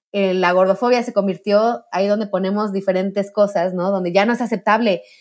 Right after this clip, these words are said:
decir eso, bueno, pero sí es aceptable decir, "Ah, las, las personas gordas son flojas", la lista, la litanía, ¿no? La, eh, entonces no es así como que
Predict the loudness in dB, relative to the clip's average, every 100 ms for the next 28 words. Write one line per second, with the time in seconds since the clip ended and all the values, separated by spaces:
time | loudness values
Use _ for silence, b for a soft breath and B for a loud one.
0 | B -6 0 0 2 2 2 2 0 -4
1 | b b b -2 0 -2 -2 -2 -2 0
2 | 0 -2 -4 -6 -8 -10 _ _ -4 0
3 | 0 -2 -4 -8 -8 -8 -8 -4 -4 -2
4 | -4 -4 -4 -4 -6 -4 -4 -2 -2 -4
5 | -10 -16 -8 -2 0 0 0 -2 -2 0
6 | 0 0 -4 -6 -4 -4 -6 -12 _ _
7 | -10 -8 -6 -10 -8 -8 -4 -2 0 -2
8 | -6 -6 -6 -2 -2 -2 -4